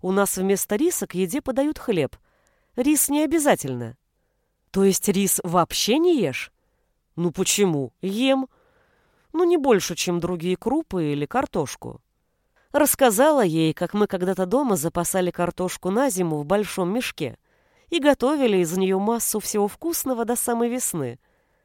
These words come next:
Она ума не приложит, что можно приготовить из картошки,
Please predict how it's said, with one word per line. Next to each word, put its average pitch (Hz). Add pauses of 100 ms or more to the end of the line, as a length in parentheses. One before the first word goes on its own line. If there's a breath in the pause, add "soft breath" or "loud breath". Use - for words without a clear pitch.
(140)
Она 190
ума 202
не 156
приложит, 214 (360 soft breath)
что -
можно 190
приготовить 190
из -
картошки, 220